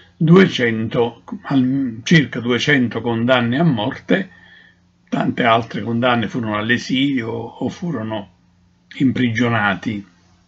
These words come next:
i, eh, rivoluzionari. Molte condanne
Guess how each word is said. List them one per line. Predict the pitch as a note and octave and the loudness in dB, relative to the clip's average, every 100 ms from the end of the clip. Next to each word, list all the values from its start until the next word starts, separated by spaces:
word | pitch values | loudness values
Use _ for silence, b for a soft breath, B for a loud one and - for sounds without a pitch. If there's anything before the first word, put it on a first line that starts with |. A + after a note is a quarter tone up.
| _ _ _ | _ _ _
i, | - A2+ G#2+ - | -8 -6 -8 -6
eh, | C#3 B2 | -2 0
rivoluzionari. | A2+ B2 A2+ A2 E2+ - G2 G2 G2+ - _ _ _ _ _ _ _ _ _ _ _ _ _ _ - - | 2 0 0 -4 -8 -8 -8 -8 -12 -18 _ _ _ _ _ _ _ _ _ _ _ _ _ _ -12 0
Molte | D#3+ B2 B2+ | 0 0 -2
condanne | A2+ C#3 C3 A2+ A2 A2 G#2+ | 0 0 2 2 0 -4 -8